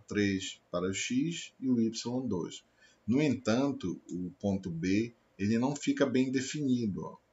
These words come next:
Não sabemos se é exatamente na metade e tampouco se a ordenada é entre, exatamente entre quatro e cinco, no caso quatro e meio. Fica essa dúvida.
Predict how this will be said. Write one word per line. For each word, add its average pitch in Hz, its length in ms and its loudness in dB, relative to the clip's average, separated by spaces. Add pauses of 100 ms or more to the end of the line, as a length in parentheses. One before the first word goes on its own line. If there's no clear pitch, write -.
(300)
Não 98 140 -4
sabemos 104 680 2
se 104 140 2
é 95 80 4
exatamente 104 720 2
na 95 140 0
metade 98 840 -2
e 107 80 -2
tampouco 143 960 -2
se - 220 0
a 127 80 6
ordenada 117 920 0
é 101 320 -2 (320)
entre, 104 520 -2
exatamente 107 760 0
entre 104 200 -8
quatro 90 400 -8
e 117 40 -6
cinco, 98 380 -4 (500)
no 87 80 -14
caso 92 380 -4
quatro 92 340 -4
e 120 40 -6
meio. 87 340 -4 (460)
Fica 98 360 -2
essa 104 300 2
dúvida. 107 560 -4